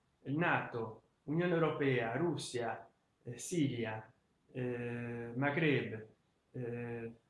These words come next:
fanno delle stragi nel terzo mondo, eh, vabbè,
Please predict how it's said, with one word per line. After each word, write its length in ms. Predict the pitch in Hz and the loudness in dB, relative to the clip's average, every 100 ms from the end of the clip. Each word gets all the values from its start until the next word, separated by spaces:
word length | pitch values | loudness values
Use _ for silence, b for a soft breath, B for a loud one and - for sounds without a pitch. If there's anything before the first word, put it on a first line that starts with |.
| _ | _
fanno 360 | - 220 180 143 | 2 6 6 6
delle 200 | 131 139 | 4 2
stragi 560 | - 170 151 127 127 123 | 0 2 4 4 0 0
nel 180 | 127 | 0
terzo 320 | 175 175 - 254 | 0 -2 2 4
mondo, 680 | 143 131 139 170 190 - - _ _ _ _ _ _ - | 6 6 4 2 -2 -8 -20 _ _ _ _ _ _ 0
eh, 380 | 262 254 247 | 6 8 8
vabbè, 600 | 240 240 254 170 - - | 6 6 8 8 6 -2